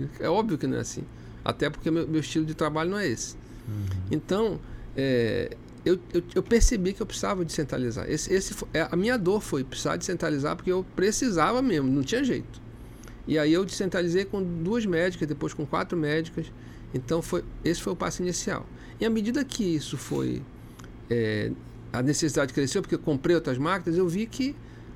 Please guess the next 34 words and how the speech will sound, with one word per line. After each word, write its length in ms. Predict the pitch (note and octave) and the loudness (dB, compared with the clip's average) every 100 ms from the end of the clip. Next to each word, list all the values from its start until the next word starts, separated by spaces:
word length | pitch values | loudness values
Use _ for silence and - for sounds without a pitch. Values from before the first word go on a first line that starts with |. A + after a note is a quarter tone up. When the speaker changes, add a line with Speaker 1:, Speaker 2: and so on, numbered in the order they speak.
| - - - | -14 0 2
Speaker 1:
aquele 300 | E3+ A#3 B3+ | 4 4 6
modelo 320 | G#3 E3+ D#3+ | 4 2 2
tinha 160 | E3 | 2
dado 180 | C#3 C3 | 0 -2
certo, 360 | A#2+ A2+ G2 - | -2 -2 -4 -4
que 60 | |
eu 60 | C#3 | -4
tinha 260 | - C#4+ D4+ | 0 2 2
que 80 | |
descentralizar. 640 | D3 - B2+ B2+ A#2 A2+ G#2+ - - - - - - - - - | 0 -2 -2 -2 -2 -4 -8 -10 -14 -16 -16 -16 -16 -18 -16 -4
E, 220 | E3 F#3+ - | 0 0 0
e 260 | E3 D#3+ | 2 2
isso, 340 | F3 - A3+ F#3 | 2 0 -2 0
é, 440 | C#3 C3 A#2 A2+ A2+ | 0 0 0 -2 2
coincidiu 640 | F#3 F#3+ G#3+ D#3+ G3+ B3+ - - - - - - | 2 4 2 2 0 0 -4 -16 -18 -16 -16 0
com 100 | E3 | 0
a 60 | |
percepção 600 | D#3+ E3+ - E3 - G3+ | 2 2 2 0 0 -2
de 80 | G3 | -2
que 100 | E3 | 0
eu 60 | D#3 | -2
tinha 240 | - F#3+ | 0 -2
que 120 | - | -2
tirar 240 | D#3 D3 D3+ | -4 0 2
minhas 200 | C#3+ C#3 | 2 2
algemas 440 | C#3+ D3 D#3+ D3 | 4 6 6 6
de 100 | B2+ | 6
ouro, 320 | C3 D3+ F#3 E3+ - - - - - - - | 4 2 0 -6 -12 -16 -16 -14 -16 -16 -2
eu 120 | C3 | 0
não 260 | B2 D3+ F#3+ | 4 2 2
podia 540 | - C#3+ C#3 F3+ D#3+ - - | 0 -2 0 0 0 -4 -10
sobreviver 560 | - C3 B2+ B2 B2+ | -2 0 2 2 2
dessa 220 | B2 A#2+ B2 | 0 0 -4
forma, 440 | - C#3 E3+ F3 | -2 0 0 -2